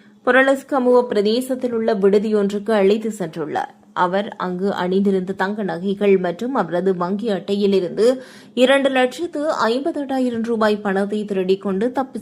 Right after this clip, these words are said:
சென்றுள்ளார். பின்னர் இது தொடர்பில் குறித்த தனியார் வங்கி உரிமையாளர் போலீசில் முறைப்பாடு செய்துள்ளார். இதற்கமைய மேற்கொள்ளப்பட்ட போலீஸ் விசாரணைகளில் இருபத்தெட்டு வயதுடைய குறித்த சந்தேக நபர் பன்னிப்பட்டிய பிரதேசத்தில் வைத்து கைது செய்யப்பட்டுள்ளார்.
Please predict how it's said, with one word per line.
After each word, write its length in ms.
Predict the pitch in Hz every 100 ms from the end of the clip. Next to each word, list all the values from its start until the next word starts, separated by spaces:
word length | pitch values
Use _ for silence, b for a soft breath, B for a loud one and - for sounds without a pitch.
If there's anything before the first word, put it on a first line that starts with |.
| 196
சென்றுள்ளார். 640 | 170 160 175 175 131 - B B B B 220
பின்னர் 320 | 208 220 254 202
இது 140 | 196 208
தொடர்பில் 440 | 214 190 196 262 294
குறித்த 360 | 202 190 190 202 202
தனியார் 340 | 202 220 196
வங்கி 220 | 190 196 196
உரிமையாளர் 640 | 175 180 190 180 190 226 254
போலீசில் 460 | 214 190 190 190 180
முறைப்பாடு 460 | 175 214 214 196 185
செய்துள்ளார். 600 | 196 165 175 196 190 120 - B B B 196
இதற்கமைய 580 | 208 220 - 277 269 269 240
மேற்கொள்ளப்பட்ட 880 | 233 226 269 254 233 226 220 214 220
போலீஸ் 320 | 226 208 208 202
விசாரணைகளில் 920 | 185 208 196 208 202 208 175 185 247 262 B _ - 240
இருபத்தெட்டு 440 | 262 285 320 302 262
வயதுடைய 520 | 233 233 233 220 226 226
குறித்த 320 | 208 196 214 208
சந்தேக 340 | 196 196 208 185
நபர் 280 | 170 202 247 - B B 214 220
பன்னிப்பட்டிய 600 | 240 269 370 381 311 294 277
பிரதேசத்தில் 720 | 220 226 254 269 269 254 208
வைத்து 260 | 202 202 254 269
கைது 280 | 254 226 220 208
செய்யப்பட்டுள்ளார். 840 | 180 170 202 202 220 269 143 95